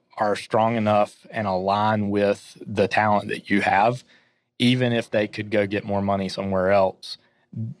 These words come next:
if they had to compromise the values, they're not gonna do it. Um, so create, uh, values within your company that your talent can align with, uh, and create opportunity where they make the money that they're happy with.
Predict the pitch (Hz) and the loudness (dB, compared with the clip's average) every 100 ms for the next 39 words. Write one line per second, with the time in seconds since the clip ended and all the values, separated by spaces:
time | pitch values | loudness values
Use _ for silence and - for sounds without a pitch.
0 | _ _ _ - 113 120 110 110 101 - | _ _ _ -6 -2 2 2 0 -2 -6
1 | 101 107 104 104 98 95 95 92 95 110 | -4 -4 -2 -2 0 -2 0 0 2 2
2 | 120 131 - - - 104 98 95 87 85 | -2 -4 -8 -8 -4 -2 -2 -4 -8 -4
3 | 92 78 - _ _ - _ - 104 92 | -4 -4 -10 _ _ -20 _ -8 -2 -2
4 | 92 92 110 98 92 - _ _ - 123 | -2 -2 0 0 -2 -6 _ _ -6 -2
5 | 110 123 131 - _ - 110 104 104 110 | 2 2 0 -4 _ -4 0 2 0 2
6 | 110 120 127 120 120 - - - 113 110 | 2 4 2 0 -2 -4 -8 -4 -2 0
7 | 113 117 107 101 104 101 98 101 101 98 | 0 0 -2 -4 -4 -6 -6 -6 -4 -4
8 | 135 110 101 98 110 113 117 101 90 90 | -6 -12 -6 -4 -4 -2 0 0 -2 -2
9 | 92 - _ _ _ _ _ _ - 104 | -4 -6 _ _ _ _ _ _ -6 -4
10 | 123 113 110 113 107 104 101 98 92 104 | -4 -4 0 2 2 2 0 -2 -6 -2
11 | 101 95 95 92 95 107 98 95 95 98 | -2 0 -2 -4 -6 -4 -2 0 -2 -4
12 | 104 101 101 98 98 95 95 92 92 - | -2 0 0 -2 -4 -2 -2 -2 -4 -6
13 | 98 95 - - - - - | -6 -4 -6 -8 -12 -12 -12